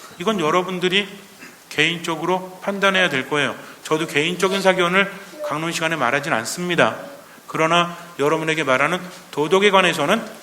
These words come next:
또 신앙에 관해서는 교회 가르침에 관해서는 무조건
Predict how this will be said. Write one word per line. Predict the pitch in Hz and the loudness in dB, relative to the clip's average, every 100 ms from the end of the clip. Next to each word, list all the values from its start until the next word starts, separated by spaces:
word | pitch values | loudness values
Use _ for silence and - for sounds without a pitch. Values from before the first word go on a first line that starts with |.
| - - - - | -20 -20 -20 -8
또 | - 202 202 - | 0 0 0 -8
신앙에 | - - 214 202 196 | -6 2 4 6 6
관해서는 | 156 139 139 185 - - - | 6 4 0 -2 -4 -10 -10
교회 | - 160 | 0 0
가르침에 | 156 143 151 175 | 4 2 2 2
관해서는 | 165 151 139 147 185 180 - - 247 | 2 2 2 0 0 -2 -12 -6 -4
무조건 | 208 139 165 | -2 -4 -4